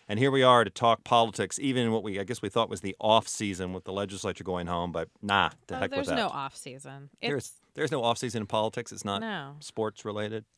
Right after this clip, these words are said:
Speaker 1: So, three topics to talk about this week. We wanna talk a little bit about taxes in twenty sixteen. We got a,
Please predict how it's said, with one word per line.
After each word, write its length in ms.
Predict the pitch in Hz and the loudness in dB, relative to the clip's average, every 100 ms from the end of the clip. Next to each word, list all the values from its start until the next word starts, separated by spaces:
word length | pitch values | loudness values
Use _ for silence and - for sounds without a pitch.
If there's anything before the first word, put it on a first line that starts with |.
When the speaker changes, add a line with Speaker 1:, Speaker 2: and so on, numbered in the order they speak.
| _ | _
Speaker 1:
So, 140 | - - _ _ - - - - _ _ _ _ _ | -16 -16 _ _ -20 -20 -20 -20 _ _ _ _ _
three 200 | 160 214 | 2 4
topics 360 | 202 151 123 - | 6 6 4 -6
to 60 | |
talk 220 | 117 120 101 | 0 2 2
about 140 | 107 | -4
this 160 | 101 117 | -6 -8
week. 120 | 113 | -2
We 60 | |
wanna 140 | 113 120 | 0 2
talk 140 | 139 | 2
a 40 | 127 | 2
little 180 | 131 | 2
bit 80 | 131 | 2
about 220 | 120 107 | 2 0
taxes 460 | - 135 131 - 113 | 2 2 2 -2 -6
in 80 | 107 | -6
twenty 260 | - 120 | -4 -4
sixteen. 500 | 117 113 - 135 123 | -4 -6 -6 -2 -2
We 100 | 120 | 0
got 200 | 107 104 | 0 2
a, 220 | 101 95 | 2 2